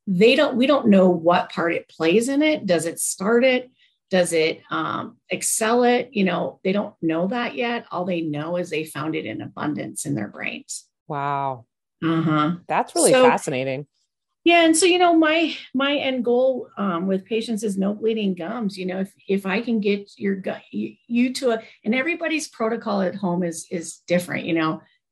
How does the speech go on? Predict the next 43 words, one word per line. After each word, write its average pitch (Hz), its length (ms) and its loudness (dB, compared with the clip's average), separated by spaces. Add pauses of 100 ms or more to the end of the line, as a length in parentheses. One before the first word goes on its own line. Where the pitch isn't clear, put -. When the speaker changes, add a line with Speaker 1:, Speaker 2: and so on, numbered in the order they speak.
(140)
Speaker 1:
I'm 196 160 8
big 214 160 4
into 190 220 2
water 156 400 -2
picks. 185 420 -4
I 156 100 -4
see 156 640 -4
a 156 120 -6
lot 165 260 -2
healthier 175 460 -4
tissue 202 460 2
with 196 200 2
them. 196 380 0 (340)
Some 175 260 -2
people - 260 -2
like 151 240 -4
to 147 100 -10
floss. 226 640 -2
I 175 80 -2
don't 175 240 0
care. 185 360 0
I'm 175 140 -4
like, 165 300 -6
"I - 60 -4
don't 202 120 0
care 196 160 -2
how 196 80 2
you 165 180 -2
clean 180 200 -2
in 165 80 0
between 165 340 -4
your 151 160 -6
teeth. 190 380 -2
You - 80 -12
just 160 200 -8
need 147 160 -4
to 156 60 -6
do 143 180 -6
it - 100 -4
every 135 220 -6
night." - 420 -6 (540)
Um, 151 280 0
Speaker 2:
Yeah. 127 180 2